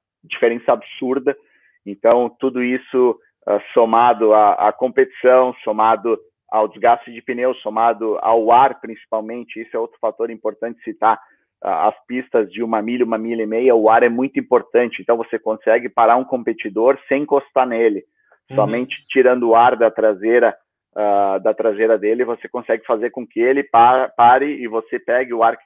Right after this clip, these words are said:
Speaker 1: tá no capô dele e consiga ter uma vantagem aerodinâmica muito mais rápida.
Speaker 2: Isso é legal até de você explicar, porque eu tirar o ar, gente, porque pensa o seguinte, são carros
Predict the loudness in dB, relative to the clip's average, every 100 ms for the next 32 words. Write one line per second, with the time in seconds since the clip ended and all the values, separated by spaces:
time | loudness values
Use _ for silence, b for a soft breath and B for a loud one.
0 | -6 -6 -6 -10 -6 -4 -2 -4 -4 -8
1 | -10 -12 -12 -8 -4 -4 -4 -4 -4 -4
2 | -4 -4 -4 -8 -8 -10 -10 -8 -10 -10
3 | -12 -8 -6 -8 _ _ _ _ -6 -4
4 | -10 -14 _ _ _ _ _ -8 -2 0
5 | 2 4 4 4 2 0 0 -2 0 0
6 | 0 -2 0 -2 -2 -2 2 2 4 2
7 | 0 -4 -6 -4 -2 -2 -6 -6 -4 -6
8 | -2 0 2 0 -8 -12